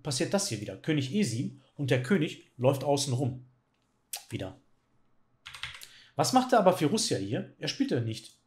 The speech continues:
König D zwei, den einzigen Zug, der Remis hält. Er spielte König C drei. Und das ist für einen Großmeister seines Kalibers ein Riesenfehler. Ganz klar.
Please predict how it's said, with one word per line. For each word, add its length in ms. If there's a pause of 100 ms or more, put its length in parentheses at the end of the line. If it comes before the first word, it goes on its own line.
König 280
D 140
zwei, 260
den 140
einzigen 340
Zug, 200
der 180
Remis 240
hält. 240 (720)
Er 80
spielte 300
König 280
C 220
drei. 320
Und 100
das 140
ist 140
für 120
einen 300 (680)
Großmeister 600
seines 260
Kalibers 540
ein 80
Riesenfehler. 560 (1080)
Ganz 240
klar. 200